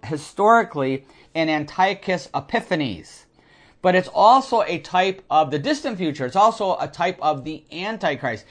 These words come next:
The anti-, Antiochus Epiphanes was a picture of the Antichrist. He was a type of that which will be fulfilled in the book of Revelation, uh, not too distant future from us right now.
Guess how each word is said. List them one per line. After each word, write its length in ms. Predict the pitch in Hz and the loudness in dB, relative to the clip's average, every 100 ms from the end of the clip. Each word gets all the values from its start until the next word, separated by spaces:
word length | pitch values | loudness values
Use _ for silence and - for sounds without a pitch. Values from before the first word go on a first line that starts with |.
| _ | _
The 280 | - 147 160 | -14 -8 -6
anti-, 300 | 196 220 190 - | -6 -2 -2 -4
Antiochus 540 | 156 214 240 240 185 | -6 2 2 2 -6
Epiphanes 520 | 160 220 226 185 165 - - | -4 -4 -4 -6 -8 -10 -4
was 180 | 160 147 | -2 0
a 80 | |
picture 480 | 143 - 233 233 196 | -4 -4 -6 -4 -4
of 100 | 156 | -4
the 80 | 160 | -2
Antichrist. 540 | 170 156 127 - 110 | -4 -2 -4 -4 -8
He 80 | 131 | -6
was 120 | 123 | -8
a 60 | 120 | -8
type 400 | - - 196 208 | -12 -4 -2 0
of 120 | 143 | -2
that 260 | 135 139 - - | 0 -2 -4 -12
which 180 | 165 156 | -8 -6
will 100 | 165 | -6
be 140 | 139 135 | -4 -6
fulfilled 440 | 135 - 180 165 | -6 2 4 4
in 80 | 143 | 0
the 80 | 139 | -2
book 180 | 147 | -2
of 140 | 131 113 | -4 0
Revelation, 640 | 143 139 170 185 196 185 185 - _ | 0 2 0 0 -2 -6 -8 -20 _
uh, 220 | - 117 107 | -8 -8 -4
not 280 | 139 160 | 0 0
too 120 | - 156 | -2 -6
distant 340 | 165 - 139 | -6 -8 -6
future 280 | 170 151 156 | -8 -4 -6
from 200 | 156 143 | -4 -4
us 180 | 135 131 | -4 -2
right 200 | 123 139 | -4 0
now. 360 | 165 175 180 | 4 4 4